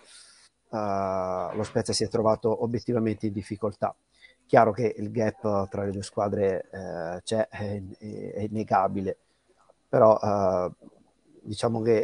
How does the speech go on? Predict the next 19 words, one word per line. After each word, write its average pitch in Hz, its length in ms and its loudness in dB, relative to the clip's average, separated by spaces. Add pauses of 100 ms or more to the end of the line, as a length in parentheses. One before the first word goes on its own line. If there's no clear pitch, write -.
(120)
il, 104 140 -2
lo 104 880 -2
Spezia 139 380 4
non 131 140 10
aveva 127 340 12
tutte 127 280 2
queste, 113 600 2
le, 117 160 0
le 127 180 0
armi, 120 520 4
eh, - 100 -14
a 101 500 -6
disposizione 110 680 -6
per, 104 340 -2
per 117 100 -8
contrastare 104 600 -2
la 101 100 -4
squadra 113 320 -6
di, - 380 -12